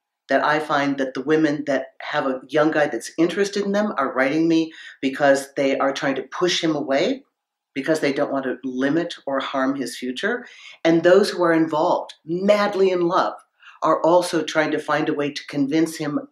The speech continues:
out of loving them for fear that they will ruin his future. Now, I'm gonna deconstruct this for you because I need you guys to have the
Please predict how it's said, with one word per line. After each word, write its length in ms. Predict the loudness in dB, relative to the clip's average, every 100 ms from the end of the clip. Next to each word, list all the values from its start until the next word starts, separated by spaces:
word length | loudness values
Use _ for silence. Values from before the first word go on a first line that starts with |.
| 0
out 340 | 4 4 2 -8
of 140 | -8 -2
loving 340 | -2 -2 -6
them 300 | -8 -10 -10 -16 _ _ -20 _
for 160 | 2 2
fear 340 | 4 4 4
that 160 | 2 -4
they 140 | -4
will 200 | -4 -4
ruin 280 | -2 -2 -4
his 200 | -12 -14
future. 420 | -12 -12 -12 -14 _ _ _ _ _ _ -20 -20 -18 -6
Now, 260 | -2 -2 -6 _ _ _ _ _ -2
I'm 180 | 0
gonna 160 | 2 0
deconstruct 640 | 0 -4 -6 -2 -2 -2
this 120 | -6
for 140 | -4 -4
you 320 | -2 -2 -4 -6
because 300 | -2 0 0 0
I 140 | 0
need 220 | 0 -2
you 140 | -2 -2
guys 280 | 0 -2
to 100 | -4
have 220 | -8 -8
the 100 | -8